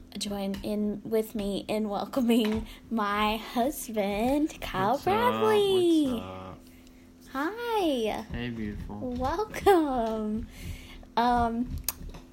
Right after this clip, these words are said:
Speaker 1: go ahead and maybe introduce yourself to our listeners.
Speaker 2: Uh, my name's Kyle Bradley. I'm married to the really hot Michaela Bradley.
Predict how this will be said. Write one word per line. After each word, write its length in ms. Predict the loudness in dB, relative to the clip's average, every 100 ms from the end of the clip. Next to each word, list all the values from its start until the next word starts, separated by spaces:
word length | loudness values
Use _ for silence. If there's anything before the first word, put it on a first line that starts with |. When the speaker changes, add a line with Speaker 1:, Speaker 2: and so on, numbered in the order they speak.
| -2
Speaker 1:
go 120 | 2
ahead 440 | 2 2 0 2 0
and 160 | -4 -8 -6
maybe 300 | -4 -2 -2
introduce 480 | -4 -4 -4 -4 -4
yourself 420 | -4 -2 -2 -4 -8 -20 -20 -18 -18 -18 -20 -20 -20 -18 -8
to 120 | -2
our 140 | 0 0
listeners. 720 | -4 -4 -4 -4 -4 -8 -14 -18 -20 -20 -20 -20 -20 -20 -20 -16 -12
Speaker 2:
Uh, 500 | -8 -6 -6 -8 -8
my 160 | -8 -8
name's 300 | -8 -8 -10
Kyle 320 | -8 -6 -4
Bradley. 560 | -4 -6 -4 -6 -6 -4 -6 -6 -18 -20 -20 -18 -16
I'm 180 | -14 -10
married 400 | -8 -6 -6 -6 -8
to 160 | -10 -8
the 380 | -8 -8 -10 -10 -12 -14 -16 -14 -14 -8 -8 -8 -16 -12 -12 -8
really 340 | -6 -4 -4
hot 440 | -4 -4 -4 -4 -8
Michaela 520 | -10 -8 -6 -6 -6
Bradley. 680 | -8 -6 -6 -8 -8 -8